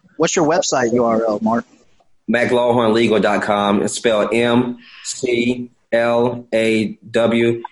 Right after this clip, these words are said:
Speaker 2: H O R N. L E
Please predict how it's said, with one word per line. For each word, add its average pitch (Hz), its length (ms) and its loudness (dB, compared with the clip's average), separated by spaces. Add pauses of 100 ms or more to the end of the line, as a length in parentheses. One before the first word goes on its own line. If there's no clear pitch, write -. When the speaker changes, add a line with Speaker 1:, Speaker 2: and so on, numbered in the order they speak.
(260)
Speaker 2:
H 120 480 -2
O 110 240 2
R 107 400 0
N. 117 520 0 (260)
L 117 400 2
E 110 400 0